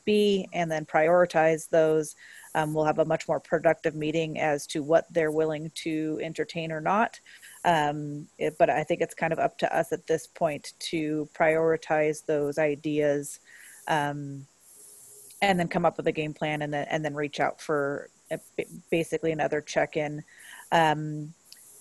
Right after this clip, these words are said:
I thought we had a very productive discussion about the leases and understanding what the city is able to do or not do in finding terms that are agreeable to both sides. Uh, Gary, I did bring up the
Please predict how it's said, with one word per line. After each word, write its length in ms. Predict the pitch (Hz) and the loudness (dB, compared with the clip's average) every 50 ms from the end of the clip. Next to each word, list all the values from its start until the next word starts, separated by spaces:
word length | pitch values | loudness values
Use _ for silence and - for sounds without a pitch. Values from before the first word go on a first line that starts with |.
| - - | -6 -6
I 60 | 151 | -2
thought 220 | - - 190 185 | 2 6 6 6
we 80 | 185 185 | 8 6
had 80 | 175 | 6
a 40 | 175 | 6
very 220 | - 175 175 175 165 | 6 6 6 6 6
productive 880 | - 180 147 170 160 - - - 180 170 160 156 156 156 156 - - - - | 2 2 4 4 4 4 2 0 0 0 0 0 -4 -10 -14 -18 -18 -8 -6
discussion 560 | 175 165 - - - 165 165 - - 175 165 | -4 -4 -2 2 2 2 2 0 -2 -4 -2
about 400 | 156 156 165 165 160 156 - - - - - | 0 2 4 4 4 4 2 0 -6 -10 -4
the 120 | 170 175 | 0 0
leases 520 | 165 160 170 175 170 - - 180 170 160 165 | 2 2 2 0 -2 -2 -2 -2 -2 -2 -2
and 100 | 170 151 | -4 -2
understanding 600 | 151 165 156 160 151 - - 165 156 156 156 151 | -2 -2 -2 -4 -4 -2 -2 -2 -2 -2 -2 -4
what 160 | 156 151 - | -4 -4 -4
the 80 | 165 151 | -6 -6
city 560 | - - 170 160 160 156 156 151 156 151 - | -2 0 0 0 0 -2 -2 -2 -2 0 0
is 200 | 151 160 151 - | 2 0 0 0
able 320 | - 156 160 160 - 156 156 | -2 -4 -4 -2 -2 -4 -4
to 120 | - - | -6 -6
do 220 | 160 - 160 156 156 | -8 -4 -2 -2 -2
or 100 | 151 151 | -2 -2
not 320 | 151 156 151 - - - | -2 -2 -2 -2 -2 -4
do 460 | - 160 156 156 156 160 156 156 - - | -4 -4 0 0 2 2 0 0 -2 -2
in 600 | - 160 160 151 151 151 151 151 151 156 151 170 - _ _ _ _ _ - | -2 0 0 0 -2 -4 -6 -8 -10 -10 -12 -14 -16 _ _ _ _ _ -20
finding 520 | - - - 160 156 156 151 160 151 151 143 | -6 -2 0 0 0 0 -4 -4 -6 -6 -8
terms 480 | - - 180 165 160 160 160 156 - | -6 -2 -2 0 0 -2 -4 -4 -4
that 120 | 170 156 151 | -4 -2 -2
are 140 | 147 147 | -2 -2
agreeable 560 | 147 151 - 147 151 156 151 151 151 139 143 139 | -2 -4 -6 -4 -2 -2 -2 -2 -2 -4 -4 -6
to 160 | - 147 - _ | -8 -18 -10 _
both 260 | - 151 143 143 143 - | -2 0 0 -2 -4 -8
sides. 840 | - - - 165 156 156 160 160 160 160 160 160 160 - - - _ - - - - - - - - - - | -12 -4 0 2 2 4 4 4 4 2 0 -2 -4 -12 -14 -18 _ -20 -20 -20 -20 -20 -20 -20 -14 -6 -4
Uh, 260 | 160 147 139 135 135 120 | -2 0 0 0 -2 -2
Gary, 460 | - 160 170 170 165 165 165 160 160 | -2 0 2 4 4 4 4 4 4
I 80 | 156 156 | 4 2
did 420 | 147 147 - 165 160 156 160 - | 0 0 2 4 4 4 2 -2
bring 280 | - 170 160 160 165 156 | -2 0 0 2 2 2
up 180 | 160 165 160 - - - 165 165 | 2 2 2 0 -4 -18 -12 -6
the 420 | 170 170 151 147 151 151 151 151 | -4 -2 -2 -2 -2 -2 -4 -4